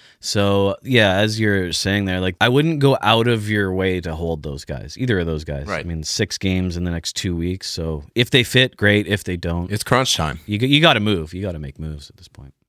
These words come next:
Speaker 2: It's crunch time. So you'd be justified in that one. Uh, Compher also skated with the top power play unit. Compher today logged fourteen fifty-five, had a shot and two blocks.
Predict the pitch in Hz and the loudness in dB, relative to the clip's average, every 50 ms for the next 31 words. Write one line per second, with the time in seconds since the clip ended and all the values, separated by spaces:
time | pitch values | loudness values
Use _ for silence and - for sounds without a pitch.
0 | _ 78 82 85 - - 101 90 85 - - - - - - - - - 87 80 | _ -10 -10 -8 -4 0 0 0 0 0 -4 -8 -10 -14 -14 -10 -4 -2 -2 -2
1 | 78 78 - - - - - - - - - - 101 113 113 104 113 95 101 92 | -2 -4 -6 -12 -20 -20 -18 -18 -18 -16 -4 0 2 2 4 4 4 4 4 4
2 | 82 - - 85 - 85 71 73 71 73 73 73 73 73 78 - - 78 82 82 | 4 2 -2 -2 -2 -2 -2 -2 -2 -4 -4 -6 -6 -8 -8 -6 -4 -4 -2 -2
3 | 80 - - 98 101 101 - 117 104 101 98 95 95 - 104 90 - - 92 95 | 0 2 4 4 4 4 4 4 4 6 4 4 2 2 0 0 2 4 4 4
4 | 98 90 90 - 85 - - 90 82 - - 87 87 90 - - 90 90 87 87 | 4 4 2 0 -2 0 0 0 0 0 0 0 0 0 0 0 0 0 2 2
5 | 90 85 82 - - 92 92 - - 87 - - 92 85 95 101 98 95 92 _ | 0 -2 -2 0 0 0 2 0 -4 -6 -6 -4 0 2 4 4 4 2 0 _
6 | _ _ _ _ _ _ _ - 98 92 92 90 92 - - - 110 107 - - | _ _ _ _ _ _ _ 0 2 4 4 4 2 0 -2 0 0 0 0 0
7 | - 98 92 - - 90 - - 107 - - 104 104 101 101 95 95 95 85 82 | 0 0 0 0 -4 -6 -6 -6 -6 -2 2 4 4 4 4 2 0 -2 -2 -2
8 | - - - 92 90 90 87 - - 87 80 80 - - - 82 76 - 90 95 | -2 0 2 4 2 2 0 -2 -6 -8 -8 -8 -8 -8 -8 -6 -4 0 2 4
9 | 101 101 101 - - - - | 6 6 4 2 -2 -8 -10